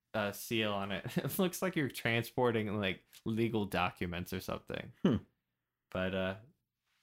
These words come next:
Speaker 1: yeah, it was really odd.
Speaker 2: So people just stand in line for hours just waiting to get in there?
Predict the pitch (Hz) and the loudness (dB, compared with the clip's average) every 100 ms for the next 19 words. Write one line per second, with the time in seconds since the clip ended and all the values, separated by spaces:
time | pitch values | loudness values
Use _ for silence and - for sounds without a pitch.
0 | _ 131 151 131 107 110 101 98 98 95 | _ 2 4 4 2 2 2 2 2 2
1 | 120 151 160 151 143 - 117 139 123 104 | 4 6 6 4 4 4 6 6 6 6
2 | 113 120 117 92 98 107 127 139 131 - | 6 4 4 4 4 4 4 2 0 -2
3 | 113 98 98 110 110 104 104 113 135 151 | 0 2 4 4 2 4 4 2 2 0